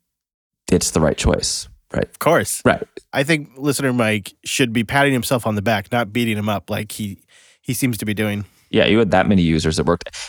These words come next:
Speaker 1: X and M in the chat is saying, "Whatever Mike supports, go the other way." He's not wrong, actually. I have a bad track record of, I just wanna say,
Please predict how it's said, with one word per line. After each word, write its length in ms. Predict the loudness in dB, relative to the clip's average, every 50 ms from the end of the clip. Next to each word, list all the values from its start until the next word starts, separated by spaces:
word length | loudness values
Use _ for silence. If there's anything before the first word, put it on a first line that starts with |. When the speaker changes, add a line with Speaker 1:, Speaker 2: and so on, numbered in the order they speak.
| -2 0 2
Speaker 1:
X 200 | 2 2 2 4
and 100 | 4 6
M 100 | 6 6
in 80 | 6
the 80 | 6 4
chat 360 | 4 4 4 4 4 4 4
is 120 | 2 2
saying, 380 | 2 2 4 4 4 4 4 4
"Whatever 320 | 4 4 4 4 4 4 4
Mike 200 | 4 4 2 2
supports, 720 | -2 -4 -2 2 2 4 4 4 2 0 -2 -4 -4 -6 _ _ _ _ _ _ _ _ _ 2
go 160 | 4 4 6
the 120 | 6 6
other 160 | 6 6 6 6
way." 260 | 6 6 4 4 2 -4 -6 0
He's 180 | 4 4 6 6
not 200 | 6 6 4 4
wrong, 320 | 6 6 6 4 4 2 0
actually. 460 | 0 -2 0 -2 -2 -2 -2 -2 -4 0 0
I 80 | 2 4
have 120 | 4 4
a 80 | 4 2
bad 340 | 2 2 4 4 4 2
track 300 | 2 2 2 2 2 2
record 320 | 0 0 2 2 2 4 4
of, 320 | 4 2 2 0 -2 -6 -14 _ _ _ 0
I 40 |
just 160 | 0 0 2 2
wanna 140 | 2 2
say, 300 | 2 2 4 4 4 4